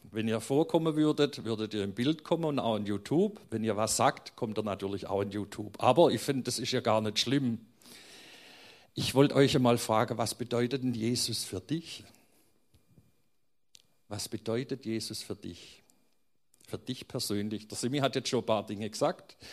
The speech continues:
Das kann sich auch mal wiederholen. Aber ich glaub, das ist eine gute Möglichkeit zu sagen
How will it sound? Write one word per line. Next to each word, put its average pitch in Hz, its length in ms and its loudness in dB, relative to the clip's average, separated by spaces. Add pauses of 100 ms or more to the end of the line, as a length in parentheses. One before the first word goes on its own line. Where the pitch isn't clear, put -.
(140)
Das - 100 -16
kann 110 160 -2
sich 107 220 -4
auch 98 80 -2
mal 101 220 -4
wiederholen. 117 600 -4 (800)
Aber 113 180 -2
ich 117 140 0
glaub, 139 360 4
das - 200 2
ist 123 160 0
eine 120 120 -2
gute 175 340 2
Möglichkeit 131 920 2 (1000)
zu - 160 0
sagen 120 680 2